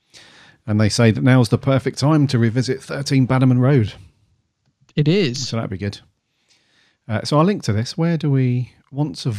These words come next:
Speaker 1: warp your way to? Uh, hold on. Where, da, da, da, da. Uh,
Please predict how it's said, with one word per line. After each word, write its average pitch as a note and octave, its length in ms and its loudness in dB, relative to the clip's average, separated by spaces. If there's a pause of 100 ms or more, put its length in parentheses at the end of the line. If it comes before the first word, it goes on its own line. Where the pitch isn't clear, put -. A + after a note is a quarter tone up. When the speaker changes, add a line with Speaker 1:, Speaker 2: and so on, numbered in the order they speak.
Speaker 1:
warp C3 280 0
your B2 120 0
way A2+ 340 0
to? - 260 -12
Uh, A2 300 -2
hold A2 220 -4
on. G2+ 120 -6
Where, F#2+ 120 -12
da, D#2 60 -20 (140)
da, - 100 -20 (220)
da, C#2 320 -14 (1500)
da. A#2 60 -6
Uh, A2+ 460 0